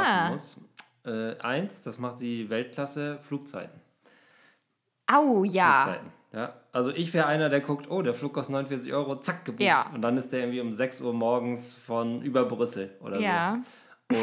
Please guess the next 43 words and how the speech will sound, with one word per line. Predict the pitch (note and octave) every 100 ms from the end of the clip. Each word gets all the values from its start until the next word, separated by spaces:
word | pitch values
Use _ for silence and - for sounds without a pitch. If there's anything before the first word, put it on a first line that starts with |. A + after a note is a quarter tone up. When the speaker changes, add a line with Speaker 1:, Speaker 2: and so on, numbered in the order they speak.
| A2
Speaker 1:
Und, | A2 A2 -
äh, | A2+ A2 G#2+ G#2+
sie | G#2+ C3 -
hat | E3+ -
so | D3
einen | C#3+
Skill, | - - D3
dass | C#3 C3+
sie | B2
genau | B2+ B2+ C#3+ D3+
weiß, | C#3 C3 C3+ -
da | A#2 A#2
schläft | - A2+ G#2+ -
das | E3 -
Kind, | - D3+ D3+ B2
da | A2
schläft | - A2 G#2+
das | B2+ B2+
Kind, | - C#3+ C3+
da | G#2+
sitzen | A2 A2 - A2
wir | G#2
im | G2+
Taxi. | B2+ - C#3 C#3+ - - -
Sie | A#3 A#3+
hat | A3+
Speaker 2:
Ja. | G#3+
Speaker 1:
gen-, | B3+ C4
weiß | D3 E3+ F3
genau | F3 F#3+
Bescheid, | F#3 E3+ E3 E3
wann | C#3 D3+ D3
was | C#3 D#3
ist | F3
und | D3+ C3
es | B2+
geht | D3
auch | C#3
immer | C#3 B2+ G2
auf. | F#2+ - - _ _ _ _ _ _ -
Speaker 2:
Ja. | G#3 A3+
Speaker 1:
Mega | A3+ G#3+
Skill. | G#3+ A3 F3+